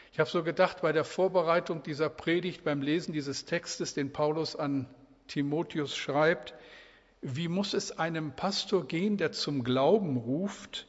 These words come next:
und gleichzeitig weiß, dass er damit die Menschen, die diesem Ruf folgen, unglaublichen Gefahren aussetzt? Dagegen ist das, was wir so erleben, ja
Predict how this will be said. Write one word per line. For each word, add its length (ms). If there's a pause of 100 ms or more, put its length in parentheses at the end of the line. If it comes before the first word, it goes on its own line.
(340)
und 180
gleichzeitig 1000
weiß, 440
dass 160
er 100
damit 420
die 100
Menschen, 480
die 80
diesem 280
Ruf 240
folgen, 480 (300)
unglaublichen 880
Gefahren 720
aussetzt? 760 (1700)
Dagegen 340
ist 200
das, 220
was 260
wir 160
so 140
erleben, 500
ja 320